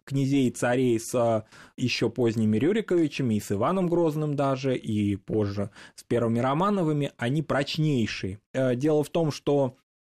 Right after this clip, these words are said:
ну, вопрос был выживаемости грузинских земель по существу, особенно восточно-грузинских земель. И здесь вопрос стоял именно н-, о жизни или смерти, о гибели или, а, всё-таки существовании. Поэтому и Иван Грозный принимал,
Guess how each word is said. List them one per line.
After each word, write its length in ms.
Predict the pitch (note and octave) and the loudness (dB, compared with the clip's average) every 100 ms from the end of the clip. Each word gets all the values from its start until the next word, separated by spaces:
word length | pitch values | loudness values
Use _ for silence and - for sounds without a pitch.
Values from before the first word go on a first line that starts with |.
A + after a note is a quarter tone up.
| - | -2
ну, 120 | D3 | 0
вопрос 400 | D3 C#3+ F3 F#3+ | 2 0 0 0
был 180 | D#3 D3 | 2 2
выживаемости 760 | D3 D#3+ E3 B2+ G#2+ G2+ - | 2 2 2 2 0 0 -4
грузинских 600 | G2+ G#2 G2 G2+ G2 - G2 | -6 -2 -2 -4 -4 -4 -2
земель 300 | G#2 G2+ F#2 | 0 0 -2
по 140 | - | -6
существу, 680 | - G2+ - G#2 - G2+ F#2 _ - - - - | -6 -4 -2 -6 -6 -10 -10 _ -20 -20 -18 -6
особенно 520 | B2 - F#3 F3+ D#3 | -4 0 0 2 0
восточно-грузинских 1200 | C#3+ C#3+ - E3+ - C3+ B2 A#2 A#2+ A2 - G#2+ | 0 -2 0 0 0 -2 0 0 0 -2 0 -2
земель. 400 | G2+ G#2 G2 F#2+ - - - - | 2 2 0 -2 -10 -20 -18 -4
И 260 | C3+ C#3 B2+ | 0 2 2
здесь 340 | B2+ F3 F3 | 2 0 0
вопрос 380 | C3+ B2 D3+ D3 | -2 0 0 -2
стоял 400 | - A#2+ B2+ B2 | 0 0 2 0
именно 380 | A#2+ A#2 A#2 - | -2 -2 -6 -8
н-, 280 | - B2+ - - _ - | -8 -8 -8 -12 _ -4
о 120 | B2 | -2
жизни 340 | B2+ C#3+ B2 | 0 2 2
или 140 | A2 G#2+ | 2 0
смерти, 460 | - A#2 G2+ - | -2 -2 -2 -2
о 120 | G2+ F#2+ | -4 -4
гибели 400 | A#2+ C3 A#2 G#2 | -2 0 0 0
или, 340 | G#2 G#2+ G2+ - - - - | 0 0 -2 -6 -18 -20 -8
а, 380 | A2+ G#2+ G#2 G2+ | -2 0 0 -2
всё-таки 360 | - A2+ - A#2 | -2 -4 -4 -6
существовании. 840 | - G#2+ - - A#2 G#2+ G2 G2 - - - - | -2 -4 -4 -2 0 0 -2 -6 -10 -20 -12 -4
Поэтому 540 | D3 F#3 F3+ D#3 D#3 | 0 0 0 0 0
и 200 | - D3+ | 0 2
Иван 240 | C#3+ C3+ C3 | 2 2 2
Грозный 380 | E3+ G#3 F#3+ | 2 2 0
принимал, 600 | F3 E3+ E3+ E3+ E3 E3 | 0 0 2 2 2 0